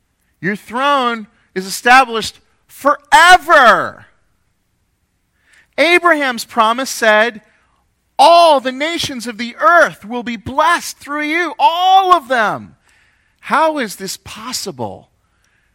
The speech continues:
in the place that we are in four B C? Look over at Psalm seventy-two for a moment.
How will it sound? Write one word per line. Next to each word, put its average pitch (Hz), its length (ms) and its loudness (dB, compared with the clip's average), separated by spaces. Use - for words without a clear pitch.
in - 160 -16
the - 80 -16
place 196 500 -12
that 117 140 -16
we 117 180 -12
are 139 400 -6
in 104 180 -18
four 147 580 -16
B 120 440 -18
C? 101 560 -20
Look 151 140 -8
over 143 180 -6
at 113 100 -10
Psalm 143 340 -10
seventy-two 139 600 -12
for 131 140 -14
a 110 60 -10
moment. 110 300 -14